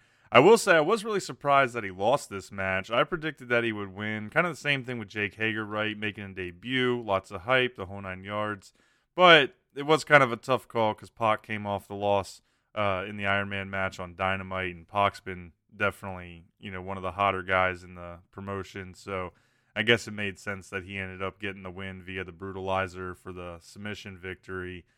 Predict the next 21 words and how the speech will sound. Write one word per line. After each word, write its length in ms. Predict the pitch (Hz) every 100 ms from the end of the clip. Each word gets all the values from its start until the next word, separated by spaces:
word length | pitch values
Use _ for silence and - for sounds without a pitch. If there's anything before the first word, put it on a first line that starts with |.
| _ _ _ -
And 100 | 175
it 80 | 196
wasn't 340 | 214 175 160
completely 520 | 156 131 143 139 135
clean, 380 | 120 127 123 120
right? 320 | 117 117 117
Because 520 | 113 107 113 107 95 -
the 120 | 107
Lucha 280 | 123 120 110
Bros 380 | 113 113 107
did 220 | 98 110 -
come 240 | 107 104
out 260 | 101 101 -
towards 240 | 107 98
the 80 | 101
end 120 | 98
of 40 |
the 60 | 98
match. 520 | 95 95 95 92 - _ _ _ -
They 100 | 101
started, 600 | - 113 110 104 92